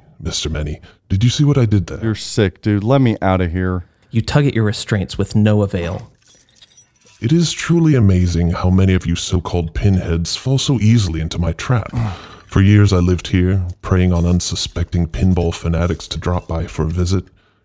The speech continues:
Speaker 1: Check out the collection. You're all the same in the end. Greedy, blind,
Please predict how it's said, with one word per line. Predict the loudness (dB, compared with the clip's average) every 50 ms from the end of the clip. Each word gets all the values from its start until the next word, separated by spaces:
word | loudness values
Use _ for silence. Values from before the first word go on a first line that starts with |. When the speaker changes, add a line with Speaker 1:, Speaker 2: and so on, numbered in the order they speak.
| _ -6
Speaker 1:
Check | -2 -2 0
out | 2 0 0 0
the | -2 -4 -4 _ -12
collection. | -6 -2 0 2 2 2 0 -2 -6 -8 -8 -8 -8 -10 -12 -16 -20 -20 -20 _ _ _ _ _ _ _ -2
You're | 0 2 2
all | 2
the | 2 0
same | -2 0 0 2 2 2 2
in | 0
the | 0 -2 -2 -2
end. | -2 -2 -2 -4 -6 -12 -18 _ -8
Greedy, | -2 0 0 2 2 0 0 0 -2 -4 -6 _ _ _ _ _ -8
blind, | -4 -2 -2 0 0 0 0 0 0 -2 -2 -4